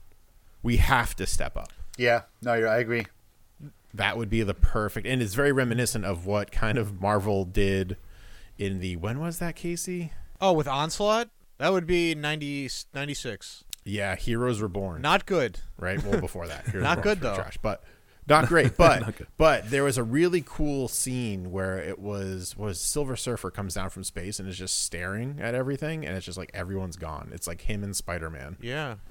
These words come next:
Speaker 1: And, like, the X-Men. And that's
Speaker 4: But
Speaker 1: it.
Speaker 4: this is also, like, a great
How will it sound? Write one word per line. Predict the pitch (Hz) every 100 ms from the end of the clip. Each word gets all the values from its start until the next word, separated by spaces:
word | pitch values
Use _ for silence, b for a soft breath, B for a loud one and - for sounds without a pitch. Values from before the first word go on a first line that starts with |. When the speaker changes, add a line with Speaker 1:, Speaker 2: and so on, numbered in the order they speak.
| - _ _ -
Speaker 1:
And, | 95 87
like, | 82 80 - - -
the | 80
X-Men. | - - 62 - - - b b b _ -
And | 92
that's | 76 107
Speaker 4:
But | 135
Speaker 1:
it. | - - -
Speaker 4:
this | 131 180
is | 262
also, | 170 165 196 156 120
like, | 107 104 -
a | 104
great | 95 101 101 101 - -